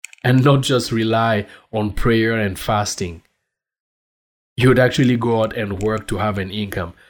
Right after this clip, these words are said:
For the same reason you'd invest so that your money can make more money and not just rely on faith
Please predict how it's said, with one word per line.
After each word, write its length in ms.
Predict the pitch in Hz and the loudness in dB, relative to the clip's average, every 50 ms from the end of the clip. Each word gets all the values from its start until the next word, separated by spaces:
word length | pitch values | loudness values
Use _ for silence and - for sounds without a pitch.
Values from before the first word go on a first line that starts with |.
| _ _ _ | _ _ _
For 160 | - 139 143 | 2 2 4
the 80 | 147 143 | 4 4
same 400 | 139 - - 196 196 196 190 175 | 2 0 2 2 4 4 4 4
reason 540 | 151 143 139 135 131 139 139 135 139 143 - - - - | 4 4 4 4 2 2 0 -2 -2 -4 -8 -12 -14 -6
you'd 280 | - 120 123 120 110 - - | -2 0 0 0 0 -2 -4
invest 920 | 123 117 117 110 104 90 85 90 127 123 104 - - - - - - - - _ _ _ _ _ _ _ _ _ _ _ _ _ _ _ _ _ _ _ _ _ - | -4 -2 -2 0 -2 -2 0 0 0 0 0 -2 -6 -8 -10 -12 -18 -20 -20 _ _ _ _ _ _ _ _ _ _ _ _ _ _ _ _ _ _ _ _ _ -10
so 200 | - - 143 127 | -2 2 2 4
that 260 | 120 120 110 - - _ _ _ _ _ _ - | 4 4 2 0 -2 _ _ _ _ _ _ -2
your 200 | 120 117 117 107 | 0 0 0 2
money 300 | 123 127 123 131 131 123 | 2 2 2 2 0 0
can 240 | - 120 110 107 113 | 0 -2 -2 0 0
make 240 | 117 113 110 110 | 0 -2 -2 -2
more 240 | 110 113 123 127 127 | -2 -2 -2 -2 -2
money 440 | 120 113 107 101 95 90 85 - - _ _ _ _ _ _ _ _ _ _ _ _ _ _ _ _ _ _ _ _ _ _ - | -2 -2 -2 -2 -2 -4 -6 -10 -14 _ _ _ _ _ _ _ _ _ _ _ _ _ _ _ _ _ _ _ _ _ _ -4
and 220 | - 127 131 131 139 | 0 2 4 6 6
not 140 | 147 151 135 | 6 4 4
just 260 | 123 135 135 127 - | 2 2 0 0 0
rely 380 | 131 120 113 113 120 120 120 120 | 0 2 2 2 2 2 2 0
on 180 | 117 110 104 | 0 -2 -2
faith 760 | 95 - - - 131 120 117 117 117 117 117 - - - _ | -4 -6 -4 0 2 2 2 2 0 -2 -4 -8 -16 -20 _